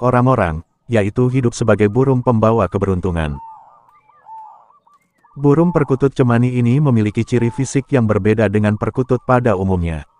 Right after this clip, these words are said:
Perbedaan mencolok yang ada pada fisiknya membuat jenis ini menjadi jenis yang istimewa. Lantas apa ciri fisik yang membuat perkutut cemani ini istimewa?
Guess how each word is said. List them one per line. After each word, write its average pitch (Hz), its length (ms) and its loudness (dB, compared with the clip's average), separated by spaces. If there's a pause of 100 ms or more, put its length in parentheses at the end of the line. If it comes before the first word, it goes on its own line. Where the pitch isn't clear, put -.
(580)
Perbedaan 135 480 4
mencolok 135 480 2
yang 135 160 0
ada 120 160 2
pada 110 240 2
fisiknya 117 560 -2
membuat 107 400 2
jenis 131 400 0
ini 117 240 0
menjadi 107 400 0
jenis 131 480 -2
yang 117 160 0
istimewa. 90 640 -4 (720)
Lantas 147 400 0
apa 135 240 -2
ciri 131 240 0
fisik 135 480 -4
yang 123 160 2
membuat 104 400 0
perkutut 127 400 0
cemani 123 480 0
ini 113 240 0
istimewa? 87 560 -2